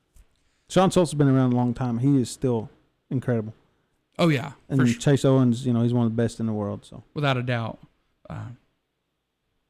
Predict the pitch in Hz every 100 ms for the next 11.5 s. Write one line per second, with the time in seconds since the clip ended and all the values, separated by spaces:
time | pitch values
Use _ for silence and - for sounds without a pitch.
0 | _ _ 160 151 175 175 147 143 170 -
1 | - 156 156 156 - 160 156 160 147 131
2 | 160 170 185 190 165 151 - _ _ _
3 | _ _ _ - - 214 196 156 202 262
4 | 214 165 143 202 175 156 214 160 - _
5 | _ - 170 175 123 _ _ 208 151 180
6 | 233 185 196 214 170 156 - 139 139 -
7 | - _ _ - 180 208 180 196 185 190
8 | - 196 - 202 180 196 185 160 160 156
9 | - _ _ _ _ - 123 - 170 139
10 | 143 135 139 139 123 127 147 151 139 _
11 | _ _ _ _ -